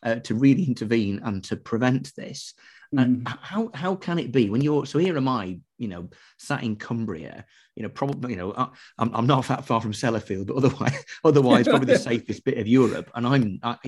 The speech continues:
Speaker 1: I feel as I feel, and so many, many others do as well. Um, what does it mean to be a Christian, to be in Ukraine or very close to Ukraine, and to see this horror and this injustice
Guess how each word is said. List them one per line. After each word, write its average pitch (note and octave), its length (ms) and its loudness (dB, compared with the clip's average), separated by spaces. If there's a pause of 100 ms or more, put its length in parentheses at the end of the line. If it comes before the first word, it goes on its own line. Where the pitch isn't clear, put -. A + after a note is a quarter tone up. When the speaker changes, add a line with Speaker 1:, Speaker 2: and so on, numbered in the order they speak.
(120)
Speaker 1:
I B2 160 -2
feel G#2+ 340 -4 (380)
as G#2+ 100 -8
I A#2 160 0
feel, E2+ 460 -8
and G2 200 -8
so - 140 -6
many, A2 180 -4
many A2 300 -8
others G#2 160 -6
do G2+ 160 -6
as G2 80 -6
well. G2+ 360 -4 (360)
Um, A#2+ 200 -4 (440)
what F3+ 320 2
does E3 140 -2
it D#3+ 80 0
mean B2 160 2
to A#2+ 100 -12
be E3+ 160 2
a G3+ 60 2
Christian, - 720 -10 (260)
to - 100 -4
be A#2+ 200 6
in D#3 120 4
Ukraine D3+ 680 -2
or - 120 -16
very A#2 200 -2
close C3 380 -2
to A2 80 -6
Ukraine, - 580 -10 (580)
and B2+ 400 2 (120)
to - 120 -10
see F3 320 0
this C3 160 2
horror G2+ 540 -4 (200)
and A2+ 80 -4
this G#2 120 -4
injustice - 1080 -6